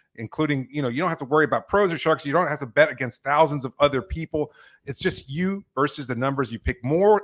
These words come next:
or than or less than two to six player strat projections and watch the winnings roll in. With basketball season here in full swing, you can pick combo projections across football and basketball from the Specials League, a league created specifically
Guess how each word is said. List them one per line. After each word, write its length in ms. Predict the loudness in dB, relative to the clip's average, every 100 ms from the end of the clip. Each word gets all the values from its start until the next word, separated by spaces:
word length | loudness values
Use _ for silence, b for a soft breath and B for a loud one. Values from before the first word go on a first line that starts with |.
| 2
or 280 | 4 4 4
than 260 | 2 2 2
or 140 | 0
less 260 | 4 4 4
than 180 | 2 0
two 140 | 0
to 80 | -4
six 180 | -4 -8
player 240 | 0 0
strat 240 | 0 -4 -4
projections 480 | -6 -8 -6 -14 -10
and 160 | -10
watch 340 | 0 2 2 -4 b b _
the 80 | -10
winnings 440 | -6 -4 -4 -6
roll 280 | -4 -2 -2
in. 180 | -4 -8
With 140 | -8 2
basketball 460 | 2 2 0 0
season 320 | 0 -8 -8
here 200 | -6 -2
in 80 | -2
full 180 | -4 -8
swing, 240 | -4 -4
you 80 | -4
can 140 | -6 -6
pick 180 | -6
combo 380 | -4 0 2 2
projections 580 | 2 2 2 -2 -4 -12 B B B
across 320 | -6 -4 -6
football 580 | -2 -4 -2 -2 0 0
and 140 | -4 0
basketball 540 | 0 0 -6 -6 -6
from 120 | -6
the 60 | -14
Specials 420 | 0 0 0 -6
League, 240 | -4 -4 _ b b
a 80 | -8
league 260 | -4 -4 -4
created 340 | -2 2 0
specifically 540 | -2 -2 0 0 -2